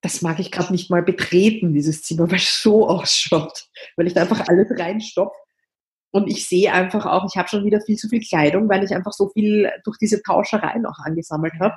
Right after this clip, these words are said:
Oder ich habe zwei Freundinnen, die haben halt genauso eine Kleidergröße mehr als ich oder, ähm,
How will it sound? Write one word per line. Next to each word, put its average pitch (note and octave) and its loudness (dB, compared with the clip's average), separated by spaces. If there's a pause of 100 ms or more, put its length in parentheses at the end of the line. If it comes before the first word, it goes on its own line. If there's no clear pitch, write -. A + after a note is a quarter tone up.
Oder F3+ 4 (320)
ich - -8
habe G3 -2
zwei F3 0
Freundinnen, F#3+ 0
die G3 0
haben F3 -2
halt G3 -2
genauso F3+ 0
eine G3+ 0
Kleidergröße F#3 0
mehr E3 0
als G#3+ -2
ich B3+ -2
oder, F#3+ 2
ähm, F3+ 2